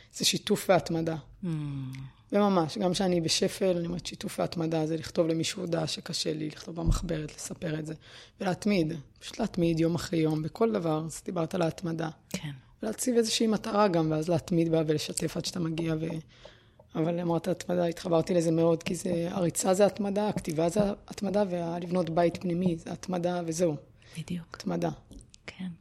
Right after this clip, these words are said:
Speaker 2: כן. אני מאוד מאמינה בזה. בואי נחזור רגע לליפתא. עם מה יצאת משם?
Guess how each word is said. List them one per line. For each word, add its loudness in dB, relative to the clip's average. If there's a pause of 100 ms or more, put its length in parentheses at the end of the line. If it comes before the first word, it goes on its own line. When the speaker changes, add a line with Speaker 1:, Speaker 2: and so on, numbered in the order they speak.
(560)
Speaker 2:
כן. -8 (400)
אני 0
מאוד 0
מאמינה 0
בזה. -4 (1500)
בואי 2
נחזור 0
רגע -2
לליפתא. -4
עם -2
מה 2
יצאת -4
משם? -6